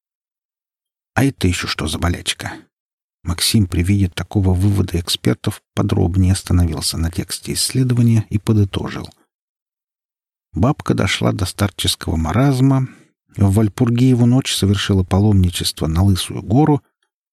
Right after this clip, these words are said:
и погрузилась в пучину деревенского оккультизма. За окном уже смеркалось, когда прокурор закончил ознакомление с предстоящей работой.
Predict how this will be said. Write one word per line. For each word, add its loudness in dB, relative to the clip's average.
и -6
погрузилась 2
в -10
пучину 2
деревенского -2
оккультизма. -8
За 0
окном 2
уже 2
смеркалось, 0
когда -2
прокурор -2
закончил 0
ознакомление 2
с -6
предстоящей -4
работой. -6